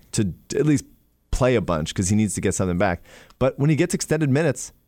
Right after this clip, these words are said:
he doesn't press as much. He doesn't, like,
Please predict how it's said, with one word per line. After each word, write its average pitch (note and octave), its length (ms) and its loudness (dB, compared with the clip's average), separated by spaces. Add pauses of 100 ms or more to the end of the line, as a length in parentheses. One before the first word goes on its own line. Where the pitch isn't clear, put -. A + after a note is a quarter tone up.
(580)
he C3+ 220 0 (140)
doesn't C3+ 320 0 (220)
press D#3+ 260 2
as F#2+ 120 -2
much. - 220 -4
He F#2+ 100 0
doesn't, G#2+ 380 0
like, G#2 220 0